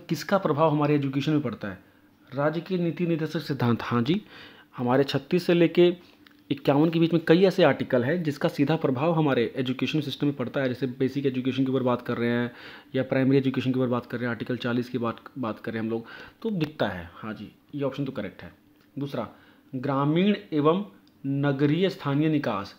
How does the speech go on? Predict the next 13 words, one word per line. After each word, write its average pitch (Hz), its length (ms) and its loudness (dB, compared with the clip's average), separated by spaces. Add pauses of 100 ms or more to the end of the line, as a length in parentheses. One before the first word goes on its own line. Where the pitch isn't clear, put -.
(100)
हाँ 110 160 -12
जी, 143 120 -4
बिल्कुल 135 320 -4
इसका 143 200 -4
भी 143 80 0
पड़ता 143 300 -4
है, 156 60 -6 (120)
प्राइमरी 127 260 -2
एजुकेशन 127 300 -4
की 123 60 -6
बात 123 180 -6
पड़ती 127 280 -6
है। 143 120 -8